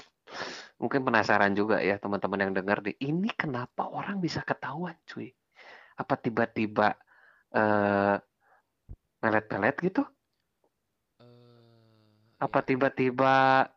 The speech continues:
Speaker 1: jengker?
Speaker 2: Enggak, enggak
Speaker 1: Kayak
Speaker 2: ada.
Speaker 1: papan gilasan?
Speaker 2: Enggak.
Speaker 1: Keras?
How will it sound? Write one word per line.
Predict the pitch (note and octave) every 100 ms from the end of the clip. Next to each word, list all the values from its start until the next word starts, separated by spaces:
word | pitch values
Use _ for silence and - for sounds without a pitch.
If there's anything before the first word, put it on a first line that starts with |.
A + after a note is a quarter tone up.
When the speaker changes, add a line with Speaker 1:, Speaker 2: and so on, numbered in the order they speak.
| - A#2+
Speaker 1:
jengker? | B2 A#2+ A2+ F#3 A3+ - _ _ _ _
Speaker 2:
Enggak, | C3+ G2+ D#2+ _ _
enggak | -
Speaker 1:
Kayak | C3+ C3+ B2+
Speaker 2:
ada. | - _ _ _ -
Speaker 1:
papan | C3+ C3+ C3+ C3+ C3
gilasan? | B2+ B2+ - G3 - _ _ _
Speaker 2:
Enggak. | _ -
Speaker 1:
Keras? | - F3